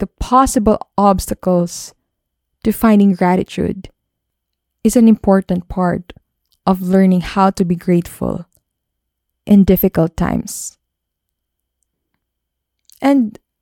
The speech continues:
you don't have to deal of every shit that is happening. If ang dami na niya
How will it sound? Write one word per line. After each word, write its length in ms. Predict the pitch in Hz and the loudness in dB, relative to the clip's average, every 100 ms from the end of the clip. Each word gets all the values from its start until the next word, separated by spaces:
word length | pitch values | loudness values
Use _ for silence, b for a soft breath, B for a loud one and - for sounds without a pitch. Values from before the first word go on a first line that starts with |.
| _ _ _ _ _ _ - | _ _ _ _ _ _ -2
you 120 | 247 | 2
don't 200 | 302 320 | 4 2
have 260 | 233 233 208 | 0 -2 -2
to 100 | 202 | -4
deal 460 | 202 190 185 185 185 | 0 2 2 0 -4
of 160 | 185 - | -4 -2
every 240 | 196 190 | -2 -4
shit 360 | - 202 185 _ _ | -4 -4 -4 _ _
that 140 | 190 185 | -2 -2
is 220 | - - | -2 -6
happening. 540 | - - 165 - - - _ _ _ _ _ _ _ _ _ _ _ _ _ _ _ _ - | -6 -4 -4 -4 -8 -16 _ _ _ _ _ _ _ _ _ _ _ _ _ _ _ _ -2
If 180 | 233 247 | 0 4
ang 220 | 233 185 | 4 4
dami 320 | 190 185 180 | 4 4 4
na 160 | 180 175 | 2 0
niya 480 | 175 156 175 - | 0 -2 -4 -8